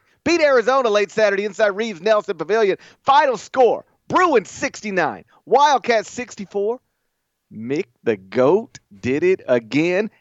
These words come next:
Hashtag wooden who. U C L A is on a seven-game winning streak, twelve and five in the Pac-twelve,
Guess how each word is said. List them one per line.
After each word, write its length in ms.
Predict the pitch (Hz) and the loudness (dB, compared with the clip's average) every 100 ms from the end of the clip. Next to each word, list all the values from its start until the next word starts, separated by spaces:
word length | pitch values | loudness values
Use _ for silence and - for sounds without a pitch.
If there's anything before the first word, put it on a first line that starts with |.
| _ | _
Hashtag 960 | 127 151 180 185 - - 185 190 208 208 | -4 -2 -2 -4 -10 -4 0 2 2 0
wooden 540 | 135 143 202 208 233 | -6 -2 -2 -2 -2
who. 320 | 220 226 135 - - _ | 2 2 2 -2 -20 _
U 180 | 147 269 | -10 -8
C 200 | - 269 | -4 0
L 140 | 220 | 2
A 60 | 202 | 4
is 160 | 202 | 4
on 140 | 165 143 | 2 -2
a 80 | 120 | -6
seven-game 760 | - - 196 180 220 214 214 | -8 -2 -2 -2 -2 0 0
winning 280 | 185 190 190 | -2 -4 -6
streak, 420 | - 190 190 185 _ _ _ _ - | -6 -2 0 -2 _ _ _ _ -10
twelve 400 | - 208 240 220 | 0 4 4 4
and 120 | 208 | -2
five 340 | - 202 202 185 | 0 2 2 0
in 40 | |
the 60 | 170 | -6
Pac-twelve, 800 | 170 185 170 - 190 175 170 | -4 -4 -4 -6 -2 -2 -4